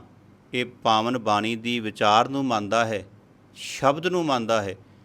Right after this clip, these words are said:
ਅਸੀਂ ਕਈ ਵਾਰੀ ਕਹਿ ਦਿੰਨੇ ਹਾਂ ਕਿ ਅਸੀਂ ਗੁਰੂ ਗ੍ਰੰਥ ਸਾਹਿਬ ਜੀ ਨੂੰ ਮੰਨਦੇ ਹਾਂ,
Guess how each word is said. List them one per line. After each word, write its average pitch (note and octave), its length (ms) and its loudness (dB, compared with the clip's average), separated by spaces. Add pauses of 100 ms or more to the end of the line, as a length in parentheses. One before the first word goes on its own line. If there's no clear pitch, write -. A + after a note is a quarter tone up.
(380)
ਅਸੀਂ D#3 220 -4
ਕਈ D3+ 220 2
ਵਾਰੀ C#3+ 220 0
ਕਹਿ C#3+ 220 2
ਦਿੰਨੇ B2+ 320 -2
ਹਾਂ F#2 80 -8 (1040)
ਕਿ C3+ 100 0
ਅਸੀਂ B2+ 200 -2
ਗੁਰੂ B2 240 -2
ਗ੍ਰੰਥ B2 240 2
ਸਾਹਿਬ C#3 300 0
ਜੀ C3 80 -2
ਨੂੰ B2 120 -4
ਮੰਨਦੇ G2+ 400 -6
ਹਾਂ, F#2+ 60 -12